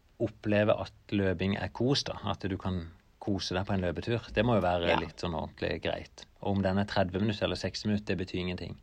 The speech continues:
Speaker 2: Nei, men jeg tenker jo det at hvis jeg kan klare å holde en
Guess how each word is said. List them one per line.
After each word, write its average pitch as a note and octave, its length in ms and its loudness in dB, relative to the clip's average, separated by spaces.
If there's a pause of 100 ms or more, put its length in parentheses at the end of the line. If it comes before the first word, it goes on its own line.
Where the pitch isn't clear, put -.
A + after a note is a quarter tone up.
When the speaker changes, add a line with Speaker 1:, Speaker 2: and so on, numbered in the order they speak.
(440)
Speaker 2:
Nei, G#3 240 8
men A3 240 4
jeg A3 140 -2
tenker G#3+ 400 -2
jo D#4 100 0
det G3+ 160 6
at G3+ 340 -2
hvis G#3 240 -2
jeg G#3 160 2
kan G3+ 200 0
klare G3 580 2 (100)
å F#3 460 4 (320)
holde F#3 480 4 (160)
en F3+ 160 0